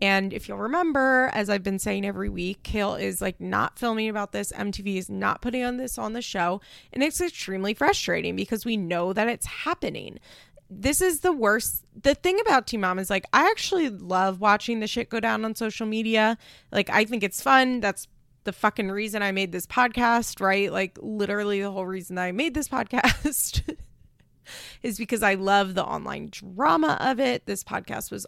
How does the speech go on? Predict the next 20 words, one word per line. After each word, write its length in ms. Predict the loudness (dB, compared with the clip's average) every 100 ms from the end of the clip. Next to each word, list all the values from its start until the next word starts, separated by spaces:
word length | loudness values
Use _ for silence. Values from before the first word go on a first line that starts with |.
| -4
always 320 | -2 -2 -2
supposed 440 | -6 -6 -6 -6 -6
to 100 | -8
be, 400 | -6 -6 -6 -6 _ _ -20 _ -4
uh, 220 | -2 0
not 240 | 2 0 2
just 240 | -2 0
about 220 | 0 0
the 80 | 0
show, 320 | 2 4 4
but 140 | 4 2
about 400 | 4 2 0 -6
the 80 |
drama 320 | -2 0 2 0
that 140 | 0
goes 200 | 0 0
down 180 | 2 2
online, 380 | 0 0 -2 -2
both 280 | -4 -2
by 440 | -2 0 0 -4